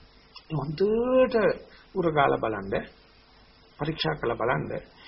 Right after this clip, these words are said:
ඒ විවේකයේ ඉන්නකොට ඒකට වෛර කිරීම, කම්මැලි වීම කියන ද්වේෂේ නාවනම් නැත්නම් මේක හොඳ දෙයක් කියලා තේරුම් ගන්න තරම් ඥානයක් තිබුණා නම්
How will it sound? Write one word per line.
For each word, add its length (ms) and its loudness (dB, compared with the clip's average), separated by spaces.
ඒ 140 2
විවේකයේ 560 2
ඉන්නකොට 460 0
ඒකට 420 -2
වෛර 440 4
කිරීම, 480 0
කම්මැලි 520 -2
වීම 280 -2
කියන 300 -4
ද්වේෂේ 460 0
නාවනම් 480 2
නැත්නම් 320 -10
මේක 140 -8
හොඳ 220 -6
දෙයක් 340 2
කියලා 300 -4
තේරුම් 380 -2
ගන්න 240 -2
තරම් 200 -2
ඥානයක් 520 -4
තිබුණා 360 -4
නම් 160 -6